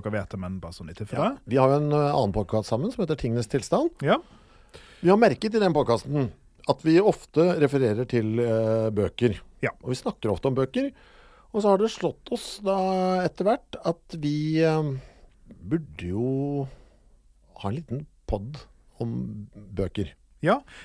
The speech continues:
Speaker 1: det er på en måte to mennesker som ikke har noen som helst utdannelse med litteratur, på en måte.
Speaker 2: Nei, og begge har gitt ut bøker.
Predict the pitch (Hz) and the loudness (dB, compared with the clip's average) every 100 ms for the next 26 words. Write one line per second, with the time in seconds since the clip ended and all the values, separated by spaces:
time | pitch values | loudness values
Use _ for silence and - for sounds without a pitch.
0 | - 214 254 180 147 135 135 190 - - | -2 0 2 2 4 2 0 -4 -4 -2
1 | 170 131 135 156 - 127 - 123 120 131 | 2 2 2 -2 -2 -2 0 -2 -2 -4
2 | - 143 139 131 127 135 170 147 127 131 | -4 0 0 0 -2 0 0 0 -2 -2
3 | - 147 143 113 104 104 120 113 127 120 | -2 -4 -2 -2 -2 -4 -2 0 2 2
4 | 113 110 - - - - - - 127 123 | 0 -2 -8 -20 -20 -20 -20 -12 -6 -4
5 | 127 - - 135 127 113 110 - - - | -4 -4 0 2 2 0 -6 -12 -20 -14
6 | - 135 120 - 226 311 - - - 135 | -4 0 0 0 -4 -4 -14 -20 -6 0
7 | 151 196 - - 190 175 208 247 143 92 | 2 0 -4 -2 2 6 6 6 4 2
8 | 110 240 285 | 2 2 0